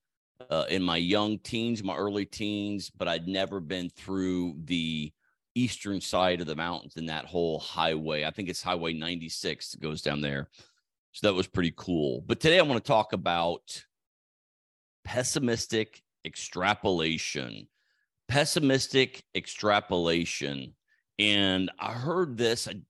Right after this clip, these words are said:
I don't even remember. I just kinda heard the word in a podcast, uh, financial podcast, and I thought it was super interesting.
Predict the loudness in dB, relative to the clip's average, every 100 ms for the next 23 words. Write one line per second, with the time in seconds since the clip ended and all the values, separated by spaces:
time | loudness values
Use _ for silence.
0 | -12 -10 -4 0 0 0 0 0 0 0
1 | 0 0 0 0 -4 -8 -12 -8 -6 -6
2 | -2 0 2 2 0 2 2 2 0 -4
3 | -8 -4 -2 -2 -4 -4 -2 -4 -8 -18
4 | _ _ _ _ -2 0 0 -2 -4 -4
5 | -2 -2 -4 -8 -6 -4 -4 -6 -4 -2
6 | -4 -6 -14 _ _ _ -4 -2 0 0
7 | 2 2 0 -4 -2 0 0 -4 -2 -2
8 | -4 -2 -4 -4 -10 -8 -8 -10